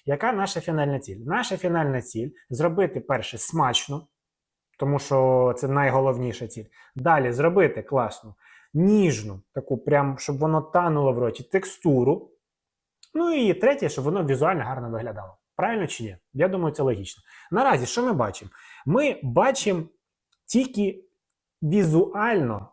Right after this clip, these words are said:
гарно на ногу, яка виглядає, тобто золотиста.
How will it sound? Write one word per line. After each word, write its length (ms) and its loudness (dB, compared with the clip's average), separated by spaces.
гарно 640 -2
на 320 0
ногу, 380 4
яка 260 0
виглядає, 440 0
тобто 220 -8
золотиста. 720 0